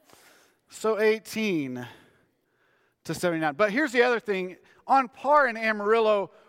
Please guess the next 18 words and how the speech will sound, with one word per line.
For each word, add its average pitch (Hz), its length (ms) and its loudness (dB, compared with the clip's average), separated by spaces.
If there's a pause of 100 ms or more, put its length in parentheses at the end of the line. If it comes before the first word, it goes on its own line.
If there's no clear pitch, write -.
we 262 260 -2
are 240 180 4
college 233 580 0
educated. 175 600 -2
Did 220 160 -2
you 254 100 -4
know 247 160 2
if 226 120 -4
you 254 140 -2
look 240 220 2
at 247 80 0
our 196 140 2
census, 208 640 -4 (240)
we 233 120 0
are 247 80 4
predominantly 180 800 -2
college 143 380 -2
educated? 120 560 -10